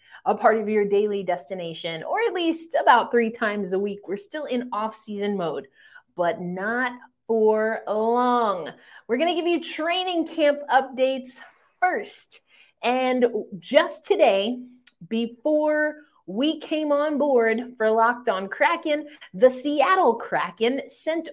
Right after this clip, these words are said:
over the training camp schedule. And once again, fans, you are invited to Kraken Community Iceplex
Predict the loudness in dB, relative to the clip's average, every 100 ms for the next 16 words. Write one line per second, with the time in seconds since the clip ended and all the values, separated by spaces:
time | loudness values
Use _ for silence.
0 | -2 0 0 -2 -2 -2 -2 -2 -2 0
1 | -4 -4 -4 -2 -2 -6 -16 -4 0 0
2 | 0 -2 -2 -4 -8 -8 -6 -2 -2 -2
3 | -4 -2 0 -2 -4 -12 -20 -20 _ -16
4 | 0 2 4 2 -2 -4 -8 0 4 4
5 | 4 0 -2 0 0 4 4 4 2 0
6 | -6 -12 -14 -14 -6 -4 -2 -4 -6 -6
7 | -4 -2 0 0 0 -2 -2 -2